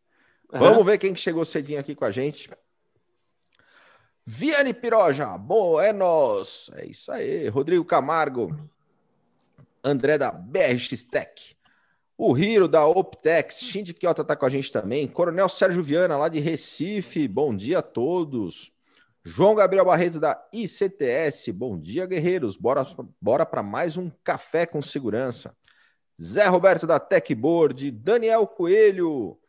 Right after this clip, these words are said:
Speaker 2: Mais um excelente Café com Segurança. Isso aí.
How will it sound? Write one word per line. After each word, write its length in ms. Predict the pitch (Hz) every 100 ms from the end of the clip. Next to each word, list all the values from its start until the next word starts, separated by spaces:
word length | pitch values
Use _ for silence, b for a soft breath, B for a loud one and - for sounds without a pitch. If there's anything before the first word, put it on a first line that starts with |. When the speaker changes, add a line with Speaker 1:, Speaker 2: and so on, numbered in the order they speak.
| _ _
Speaker 2:
Mais 280 | 85 123 147
um 120 | 147
excelente 520 | 143 - 123 143 160
Café 300 | - 135 151
com 140 | 151 143
Segurança. 600 | - 147 113 120 - -
Isso 280 | - - 196
aí. 340 | 160 123